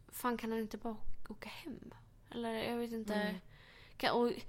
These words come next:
Speaker 2: Det finns liksom ing-, det finns inget direkt motiv heller. Det är det som är så sjukt.
Speaker 1: Nej, precis. Och sen så finns det en grej som jag tycker är,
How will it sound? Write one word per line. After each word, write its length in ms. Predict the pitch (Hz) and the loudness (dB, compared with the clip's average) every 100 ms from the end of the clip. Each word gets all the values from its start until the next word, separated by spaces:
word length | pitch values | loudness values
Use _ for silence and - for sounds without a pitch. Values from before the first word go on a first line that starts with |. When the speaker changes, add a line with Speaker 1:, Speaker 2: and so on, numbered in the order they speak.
| - - - | -10 -10 -4
Speaker 2:
Det 80 | |
finns 240 | 185 202 190 | 2 2 4
liksom 240 | 185 196 | 2 6
ing-, 160 | 208 - - - | 6 4 -4 -4
det 100 | - | 2
finns 200 | 208 240 | 6 8
inget 220 | 247 214 208 | 8 8 6
direkt 340 | 254 208 - | 4 2 0
motiv 500 | 214 - 302 226 170 | 0 2 4 4 4
heller. 380 | 202 208 196 185 | 2 2 2 -2
Det 100 | 190 | -2
är 40 | |
det 160 | 196 208 | 0 -2
som 140 | - | -2
är 60 | 185 | -2
så 140 | - | -2
sjukt. 320 | 190 - - - - - | -4 -6 -4 -4 -4 2
Speaker 1:
Nej, 320 | 262 269 277 | 6 6 6
precis. 480 | 233 233 185 135 - - | 2 2 4 2 -2 -2
Och 120 | 226 | 0
sen 140 | 254 | 2
så 120 | 269 | 2
finns 420 | 262 311 294 233 - | 0 2 4 2 2
det 260 | 185 202 202 - - - - | 2 2 -2 -12 -20 -20 -6
en 300 | - 262 208 | 2 4 4
grej 380 | 190 185 202 - - | 2 0 0 0 0
som 220 | 208 226 | 0 4
jag 240 | 254 240 | 6 4
tycker 280 | - - 185 | 0 -4 -2
är, 520 | - - - - 208 | 0 0 0 -2 -6